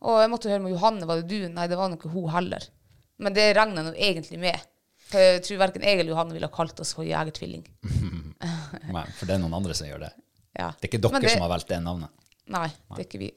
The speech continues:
Speaker 1: Men det er jo, finnes jo flere Jegertvillinger der ute.
Speaker 2: Ja, dere var jo og besøkte to stykker nede i
Speaker 1: Ikke
Speaker 2: Vang i
Speaker 1: sant?
Speaker 2: Valdres.
Speaker 1: Ja.
Speaker 2: De var jo både jeger- og fiskertvillinger.
Speaker 1: Mm.
Speaker 2: Mm. Kanskje var en av dem.
Speaker 1: Kanskje det.
Speaker 2: Hva vet jeg. Nei,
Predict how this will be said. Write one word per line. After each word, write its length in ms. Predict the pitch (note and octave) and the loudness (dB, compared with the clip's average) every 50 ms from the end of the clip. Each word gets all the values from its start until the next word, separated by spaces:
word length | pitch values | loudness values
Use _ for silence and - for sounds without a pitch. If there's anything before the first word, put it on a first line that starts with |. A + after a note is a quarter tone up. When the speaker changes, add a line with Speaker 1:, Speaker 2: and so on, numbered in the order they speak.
| _ _ _ - | _ _ _ -2
Speaker 1:
Men 180 | C4 C4 A#3 G3+ | 0 0 2 2
det 80 | G3+ G#3+ | 2 2
er 40 | A3+ | 2
jo, 120 | G#3+ F#3 | 2 0
finnes 280 | F#3 - G3+ F#3 - - | -2 -4 -6 -6 -6 -6
jo 80 | F#3+ F3 | -6 -6
flere 320 | - G#3 G#3+ G#3 F3+ E3 | -2 0 2 2 2 2
Jegertvillinger 540 | E3 F3 F3+ F3+ - - F#3 F3 F3 F#3 - - | 2 0 0 0 -2 -6 -6 -6 -6 -8 -8 -8
der 80 | - - | -10 -10
ute. 180 | - - - - - - - - | -12 -16 -18 -20 -20 -18 -12 -8
Speaker 2:
Ja, 220 | - B3 F#3 A2+ | -2 0 0 2
dere 240 | F#2+ A#2 A#2+ - D#3+ | 2 0 -2 0 2
var 140 | D3 C#3+ C3+ | 4 6 6
jo 120 | A#2+ G#2+ G2+ | 6 6 4
og 60 | G2 | 2
besøkte 500 | F#2+ - - C3 - - - E2 E2 D#2+ D#2 - | 0 0 0 -2 -2 -4 -4 -4 -4 -4 -6 -6
to 120 | F#2+ F2+ | -8 -8
stykker 320 | E2+ - - E2 - - E2+ | -8 -6 -8 -8 -8 -8 -8
nede 200 | F2 E2 E2 D#2+ | -6 -6 -6 -6
i 80 | D#2+ D#2+ E2 | -6 -4 -2
Speaker 1:
Ikke 40 | F#2 | 0
Speaker 2:
Vang 60 | G2+ | 0
i 40 | - | 2
Speaker 1:
sant? 140 | G2 F2+ F#2+ | 2 2 4
Speaker 2:
Valdres. 420 | A#2+ C3 A2+ - - - - - - | 2 2 2 -2 -2 -4 -4 -2 -2
Speaker 1:
Ja. 180 | G#3+ G3 F#3 - - - _ _ _ - - - - - - - - _ - | -2 -2 -4 -4 -10 -20 _ _ _ -18 -18 -16 -18 -20 -20 -20 -20 _ -6
Speaker 2:
De 100 | A#2 A#2 | -2 0
var 60 | A#2+ A2+ | 2 2
jo 40 | G2+ | 4
både 260 | G#2+ G2 G2 F#2+ F2+ | 2 2 2 2 2
jeger- 400 | F2+ G2 G#2 G#2 F#2+ F2 E2 D2+ | 2 2 2 2 2 0 -2 -2
og 160 | D#2+ F2 E2 | -2 -4 -2
fiskertvillinger. 680 | - - - - - E2+ - - F#2+ D#2 D2+ C#2 B1 - - - - | -2 -2 -2 0 -2 -2 0 -2 -2 -2 -4 -8 -10 -12 -14 -16 -14
Speaker 1:
Mm. 260 | F#2+ F2+ - F3 F#3 - - | -12 -12 -12 -12 -14 -12 -8
Speaker 2:
Mm. 320 | G#2 G3+ G3 F#3 F#2 A#2+ - - - - - | -6 -4 -4 -4 -4 -6 -10 -14 -20 -20 -8
Kanskje 240 | - C#3 C3+ - D3+ C3+ | -6 -4 -4 -2 -2 -2
var 60 | C3 | -2
en 80 | B2+ | -2
av 60 | B2 A#2+ | -2 -4
dem. 160 | B2+ A#2+ - - - _ _ _ _ _ _ _ - | -4 -6 -8 -12 -18 _ _ _ _ _ _ _ -16
Speaker 1:
Kanskje 300 | - A#3+ A#3 - - B3 | -14 -10 -10 -10 -10 -10
det. 60 | A#3+ A#3+ _ _ _ - | -12 -16 _ _ _ -14
Speaker 2:
Hva 160 | - - G2 | -10 -8 -6
vet 120 | A2 - | -6 -8
jeg. 160 | - C2 - - _ _ _ _ - - - - - - - - - - - _ - | -8 -10 -14 -14 _ _ _ _ -20 -18 -16 -16 -16 -18 -18 -20 -20 -20 -12 _ 0
Nei, 120 | C#3+ F3 | 0 0